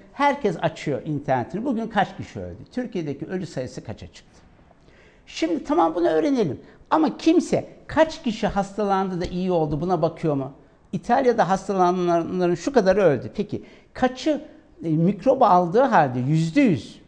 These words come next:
Avrupa'da var, yüzde yüz mikrobu aldığı halde hastalanmayan bir dolu kişi var. Bunların sayısı bize ilginç gelmiyor. Siz daha iyi bilirsiniz.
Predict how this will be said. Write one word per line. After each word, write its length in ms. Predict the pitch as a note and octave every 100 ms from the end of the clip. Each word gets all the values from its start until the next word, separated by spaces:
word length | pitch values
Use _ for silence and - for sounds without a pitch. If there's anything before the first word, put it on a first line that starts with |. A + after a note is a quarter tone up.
| _ _
Avrupa'da 500 | - B2 D3 C#4 C#4+
var, 140 | C4 A#2
yüzde 420 | A#2+ F3+ F3 C#4
yüz 160 | D4 G3
mikrobu 360 | G3+ F#3+ E3+
aldığı 240 | E3+ E3 G#3
halde 260 | F#3 E3+ - -
hastalanmayan 880 | - F3+ - A#3+ C4 C#4+ A3+ A3+ B3+
bir 80 | B3
dolu 220 | - A3
kişi 240 | - F#3
var. 140 | C3+ - - -
Bunların 420 | D#3 G3 A#3+ D4+ D4
sayısı 600 | - A3+ F#3+ - A3 A3 -
bize 220 | D#3+ D#3+ F#3
ilginç 460 | D#3 C#3 C#3 C#3
gelmiyor. 420 | D3+ C3 G#2+ G#2 E2+ - -
Siz 300 | - G3+ E3
daha 200 | F3 F3
iyi 120 | E3+
bilirsiniz. 540 | C#3 B2+ - A#2+ G#2+